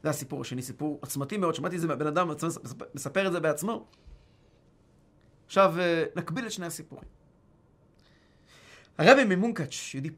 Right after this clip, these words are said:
פיקח מאוד, יהודי מחובר מאוד להוויות העולם, הוא מבין באמצע המלחמה איך יסתכל אדם אחרי, על המלחמה, אחרי המלחמה. הוא מציג מצג של יהודי שהחיים בעולם הזה משמעותיים בשבילו,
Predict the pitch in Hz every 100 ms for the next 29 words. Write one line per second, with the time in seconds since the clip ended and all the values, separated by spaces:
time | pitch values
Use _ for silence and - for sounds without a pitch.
0 | - - - - 190 147 - 131 127 -
1 | 117 120 151 156 - 139 131 120 202 185
2 | 165 151 143 139 143 139 135 135 143 170
3 | 147 254 220 262 - 240 208 170 196 233
4 | 214 214 - 220 214 220 202 - 202 -
5 | 185 185 165 - 151 127 202 247 226 196
6 | 196 - - - - - - _ _ _
7 | - - _ _ _ _ _ - - _
8 | _ 330 202 226 - 214 208 - - 151
9 | 156 - 220 220 165 143 147 196 - -
10 | _ _ _ - _ - - 165 151 143
11 | - - 151 175 247 247 - - 143 143
12 | 156 202 170 127 151 175 143 135 123 117
13 | 127 156 147 - 131 123